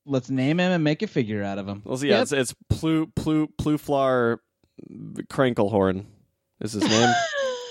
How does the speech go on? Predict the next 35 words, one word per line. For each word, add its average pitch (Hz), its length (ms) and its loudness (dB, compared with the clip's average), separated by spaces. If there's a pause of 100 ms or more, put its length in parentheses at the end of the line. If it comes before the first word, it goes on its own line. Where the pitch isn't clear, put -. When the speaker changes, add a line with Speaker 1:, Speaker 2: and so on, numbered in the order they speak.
(300)
Speaker 1:
That 220 160 2
doesn't 135 180 2
sound 117 180 -6
like 120 120 -2
a - 80 -8
Star 165 180 -4
Speaker 3:
Yeah, 254 180 -2
Speaker 1:
Wars 277 60 -2
Speaker 3:
that 254 60 -2
Speaker 1:
name 277 100 -2 (120)
at - 40 -2
Speaker 3:
does, - 20 -2
Speaker 1:
all. 170 320 -2
Speaker 3:
yeah, 262 300 2
Speaker 1:
<laughs> - 0 -
Speaker 3:
that 233 380 0
sounds 254 200 -2
like 247 200 -2
the 233 100 -12 (380)
worst 220 440 0
Star 226 300 0
Wars 226 260 0
name 214 240 -2
ever. 196 400 0 (300)
Speaker 2:
Mischievous 175 640 0
Porlack. 117 640 0 (220)
There 117 140 0
you 101 60 -2
go. 101 140 4
That's, 101 220 0
there's 110 200 0
a 104 60 -4
Star 98 220 0
Wars 95 180 -2
name. 95 220 -4